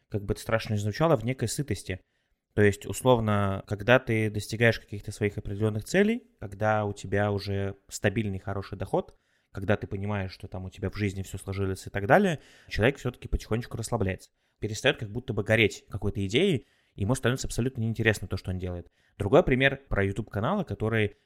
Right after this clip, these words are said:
делают интересный контент. Я смотрю несколько таких ребят, но на футбольную тематику, они очень медленно растут. Но они делают такой интересный контент, и ты видишь каждый раз, что когда ребята про него начинают говорить, у них глаза горят. То есть они живо про это рассказывают.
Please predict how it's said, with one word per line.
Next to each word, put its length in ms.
делают 240
интересный 420
контент. 400
Я 200
смотрю 300
несколько 400
таких 280
ребят, 420
но 340
на 100
футбольную 440
тематику, 600
они 340
очень 420
медленно 340
растут. 400
Но 220
они 240
делают 340
такой 240
интересный 420
контент, 440
и 80
ты 140
видишь 320
каждый 320
раз, 180
что 160
когда 240
ребята 320
про 160
него 200
начинают 300
говорить, 400
у 40
них 140
глаза 280
горят. 320
То 60
есть 140
они 160
живо 220
про 140
это 140
рассказывают. 540